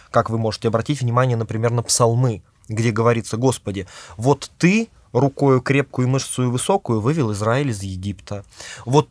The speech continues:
Ты сделал отцам нашим одно, другое и третье. И вот сейчас, Господи, услышь нас". Да, опять же, зачем Богу напоминать про прежде бывшее,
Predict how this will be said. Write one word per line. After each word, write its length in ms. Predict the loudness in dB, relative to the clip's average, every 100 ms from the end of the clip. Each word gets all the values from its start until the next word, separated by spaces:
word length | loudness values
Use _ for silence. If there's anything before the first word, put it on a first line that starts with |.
| -2
Ты 180 | 0
сделал 400 | 2 4 4 4
отцам 360 | 2 2 2 4
нашим 360 | 4 2 0 0
одно, 260 | 2 0
другое 380 | 0 -2 0 2
и 80 | 0
третье. 580 | -2 -2 -2 -4 -6 -6 -10 -2
И 100 | 2
вот 220 | 4 2
сейчас, 540 | 0 -2 0 2 2 2
Господи, 420 | -2 -2 -2 -2
услышь 440 | -2 -4 -4 -2
нас". 360 | -2 -2 -2 -12 _ _ _ 0
Да, 120 | 0
опять 240 | 2 0
же, 80 | 0
зачем 320 | -4 0 2
Богу 240 | 4 2 2
напоминать 540 | 0 0 2 0 -2
про 140 | -4
прежде 340 | 0 0 0 -4
бывшее, 480 | -4 -4 2 2